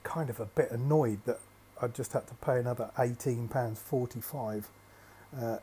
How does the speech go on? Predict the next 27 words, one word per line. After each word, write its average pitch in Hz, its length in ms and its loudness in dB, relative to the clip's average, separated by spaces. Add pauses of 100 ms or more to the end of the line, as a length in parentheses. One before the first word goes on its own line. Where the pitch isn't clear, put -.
to 127 120 -4
get 110 200 -2
this 123 120 -8
book - 220 -4
in 117 80 -8
my 110 140 -4
hand, 110 340 -6
which - 340 -8 (480)
was 120 140 -4
not 135 320 2
a 117 80 2
justifiable 110 720 -4
charge. 107 480 -2 (640)
And 131 140 2
I - 20 6
think 180 240 2
that's 151 160 0
something 139 380 0
that 120 100 -4
you 131 140 -2
guys 123 500 -2 (160)
probably 151 380 0
need 135 240 0
to 123 80 -4
be 120 120 0
aware 113 480 2
of 104 160 -6